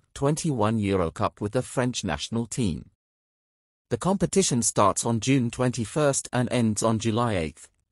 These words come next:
the same day Liverpool are due to report for the start of pre-season. Before I continue with the news, we ask you to subscribe to the channel to help us grow.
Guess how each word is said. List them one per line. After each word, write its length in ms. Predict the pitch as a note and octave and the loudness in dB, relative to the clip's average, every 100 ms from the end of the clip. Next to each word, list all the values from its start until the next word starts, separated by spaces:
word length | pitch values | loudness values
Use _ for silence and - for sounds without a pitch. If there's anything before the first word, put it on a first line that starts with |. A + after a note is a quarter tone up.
| - | -2
the 100 | G2+ | 0
same 320 | D#3 F3 D3 | 0 0 0
day 180 | B2 A2+ | 0 2
Liverpool 500 | G2+ A#2+ - F#2 F#2+ | 0 -2 -2 -6 -4
are 120 | G2 | -6
due 240 | G#2 G2+ | -2 -2
to 140 | - A#2 | -2 -4
report 380 | C3 - C#3 | -2 -2 -4
for 140 | - A2+ | -4 -6
the 120 | A2+ | -4
start 380 | - G#2 F2 G2+ | -2 -2 -2 -4
of 140 | G#2+ | -8
pre-season. 640 | - G#2 - A#2+ A2+ A1+ A1+ _ _ _ _ _ _ _ _ _ | -4 -2 -2 -2 -4 -8 -14 _ _ _ _ _ _ _ _ _
Before 320 | - - F3 D3 | -6 0 2 4
I 140 | D3+ | 2
continue 520 | - C3 - F3 G2+ | 0 -2 0 0 0
with 160 | D2+ F2 | -2 -2
the 100 | F#2+ | -2
news, 360 | G#2+ D#3 C3 | 0 0 -2
we 140 | A2 G2+ | -2 0
ask 300 | A2+ - - | 0 -2 -4
you 80 | C#3+ | -4
to 120 | B2 | -2
subscribe 600 | - B2 - C#3 D3 A2+ | -2 -4 -2 -2 -2 -2
to 100 | A#2+ | -2
the 100 | A#2+ | -2
channel 380 | - A#2 F#2 G2+ | -2 -4 -4 -4
to 140 | G#2+ | -4
help 280 | A#2 C#3+ C3 | -2 -2 -2
us 140 | C#3 | -4
grow. 440 | - B2 G2 B1+ | -2 2 2 0